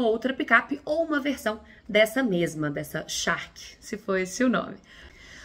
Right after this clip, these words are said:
Bom, você não se sabe nem o nome da picape ainda, quem dirá valor, né? Mas tem uma expectativa aí dela vir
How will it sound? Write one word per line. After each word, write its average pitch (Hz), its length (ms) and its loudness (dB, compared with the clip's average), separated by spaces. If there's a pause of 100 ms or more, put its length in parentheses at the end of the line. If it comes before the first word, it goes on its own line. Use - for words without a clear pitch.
(180)
Bom, 214 100 4
você 214 100 2
não 262 60 6
se 285 140 0
sabe 269 200 8
nem 320 120 6
o 349 80 2
nome 269 260 2
da 254 100 6
picape 214 440 2
ainda, 247 180 4
quem 294 220 2
dirá 247 400 6
valor, 220 640 4
né? 190 300 2 (260)
Mas 381 240 4
tem 339 120 2
uma 330 60 2
expectativa 320 720 2
aí 254 80 6
dela 262 300 4
vir 247 240 4